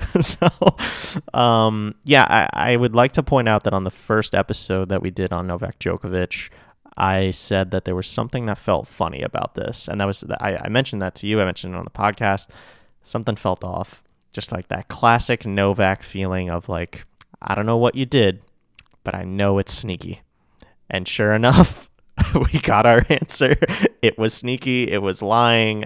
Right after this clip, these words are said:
And, like, Novak has effectively buried himself. And, um, yeah, if I was Novak, I think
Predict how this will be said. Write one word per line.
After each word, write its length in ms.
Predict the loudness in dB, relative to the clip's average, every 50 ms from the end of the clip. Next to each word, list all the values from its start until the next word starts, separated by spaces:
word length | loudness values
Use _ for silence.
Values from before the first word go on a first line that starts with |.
| -10 _ -6
And, 280 | -6 -4 -4 -6 -8
like, 340 | -8 -8 -8 -8 -10 -14 -20 _ _ _ -20 _ _ _ _ _ _ _ -16 -10
Novak 480 | -4 0 2 2 4 4 4 2 2 0
has 160 | -4 -4 -4
effectively 720 | -2 -2 -2 -2 -2 -2 -6 -4 -4 -4 -2 -2 -2 -4
buried 460 | -4 -2 0 0 2 2 0 -2 -4
himself. 680 | -6 -8 -8 -8 -6 -4 -4 -2 -2 -4 -6 -10 -16 -16 -16 _ -8
And, 480 | -4 -4 -2 -2 -2 -4 -4 -6 -4 -2
um, 520 | -2 -2 -2 -2 -4 -4 -6 -8 -10 -12 _ _ _ _ _ _ _ _ _ _ _ _ -14 -14 -14 _ -12
yeah, 440 | -6 0 2 2 4 4 2 0 0
if 180 | 0 -2 -2 0
I 220 | 0 2 4 4
was 260 | 4 2 2 0 0
Novak, 640 | -2 0 0 2 2 4 4 4 4 2 -2 -6 -20 -20 -20 -20 -20 -20 -20 -20 -20 _ _ _ _ _ _ _ -8
I 80 | -8 -6
think 480 | -4 -2 -2 -2 -4 -6 -14 -20 -20